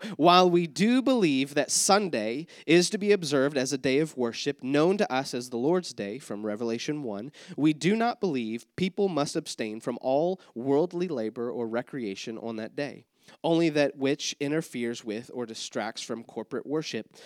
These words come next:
So, if you go out and you, you hang out with your kids after, you go to the park and you fly a kite, whatever you might do, we consider that an okay thing. We're not against that. Um, if you need to, if you need to go outside and,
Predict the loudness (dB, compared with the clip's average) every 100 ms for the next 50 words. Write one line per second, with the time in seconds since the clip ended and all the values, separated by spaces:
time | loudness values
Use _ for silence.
0 | -20 -4 0 2 0 _ -20 _ _ _
1 | -12 -4 -2 4 6 6 2 0 2 2
2 | 2 -2 0 2 2 0 0 -2 -2 -2
3 | 0 0 2 2 2 0 0 2 2 2
4 | 0 -2 -2 -2 -4 -8 -2 0 2 0
5 | 0 0 2 2 2 2 0 0 0 0
6 | 0 -2 -12 -6 -2 0 0 2 4 4
7 | 4 2 2 4 4 2 -2 -2 -6 -2
8 | 0 2 2 2 2 0 -2 -6 -10 -14
9 | -18 0 4 4 4 2 4 4 6 4
10 | 0 -2 0 4 4 4 4 4 4 4
11 | 0 2 4 4 4 2